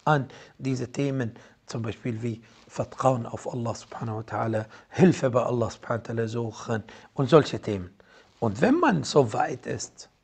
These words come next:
dann, das heißt auch nicht jetzt, dass man, äh, so wie, wie, wie, äh, Plan macht, von, äh, Donnerstag bis Mittwo-, äh, bis, äh, Freitag das und von Freitag bis Samstag. Nein, aber das ist allgemein.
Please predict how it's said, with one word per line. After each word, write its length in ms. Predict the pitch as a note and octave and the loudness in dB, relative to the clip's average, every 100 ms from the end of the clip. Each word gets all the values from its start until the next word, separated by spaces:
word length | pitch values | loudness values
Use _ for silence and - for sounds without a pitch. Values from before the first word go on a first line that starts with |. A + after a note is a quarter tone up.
| _ _ _ _ _ - _ - | _ _ _ _ _ -20 _ -12
dann, 520 | A#2+ D#3 A3+ E3+ G2+ - - _ _ _ - | 4 4 6 0 -4 -14 -20 _ _ _ -8
das 280 | A#2+ B2 | -4 -2
heißt 200 | D3 A#2+ | -2 -2
auch 260 | D3 A#2 - | -2 -4 -6
nicht 300 | C3+ D3 - | -8 -8 -8
jetzt, 300 | C3+ B2+ - | -10 -10 -12
dass 180 | B2 - | -12 -8
man, 260 | B2 A2+ | -8 -6
äh, 280 | A2+ A2 G#2+ - - _ | -6 -8 -10 -16 -20 _
so 300 | - B2 A#2+ | -8 -6 -4
wie, 200 | A#2+ A#2 | -4 -4
wie, 200 | A2+ A2 | -6 -6
wie, 260 | A2+ G#2+ G#2+ | -6 -6 -8
äh, 260 | G#2 G2+ | -8 -10
Plan 500 | - G#2 B2 G3+ E3+ | -8 2 6 6 6
macht, 280 | G#2 - - - - _ _ _ _ - _ | 0 -6 -16 -20 -20 _ _ _ _ -20 _
von, 380 | - C3+ A#2 A2 | -6 -2 -2 -2
äh, 120 | A2 | -2
Donnerstag 600 | A#2 C3 B2+ - B2+ A#2 | 2 2 0 -2 -4 -2
bis 240 | A2+ - - | -8 -10 -10
Mittwo-, 300 | C3 B2 B2 | -10 -6 -6
äh, 100 | A#2 | -4
bis, 340 | A2+ - - | -4 -8 -6
äh, 180 | A#2+ A2+ - - - - | -4 -4 -6 -16 -20 -14
Freitag 640 | - B2 B2 C3 B2 B2 | 0 2 2 0 -4 -2
das 280 | B2+ A#2 C3 | -2 -2 -8
und 160 | G#2+ | -10
von 160 | - A2+ | -6 -8
Freitag 500 | - B2 A#2 A#2+ A#2 | -6 -4 -4 -6 -8
bis 160 | A2+ | -12
Samstag. 380 | - A2 - - A#2 | -10 -10 -10 -10 -4
Nein, 280 | D#3 A3 | -2 -2
aber 160 | A2 A2 | -4 -8
das 200 | B2 G#2+ | -8 -10
ist 140 | B2 | -10
allgemein. 600 | - E3+ D#3 C3+ A2+ F#2+ | -2 0 2 2 0 -6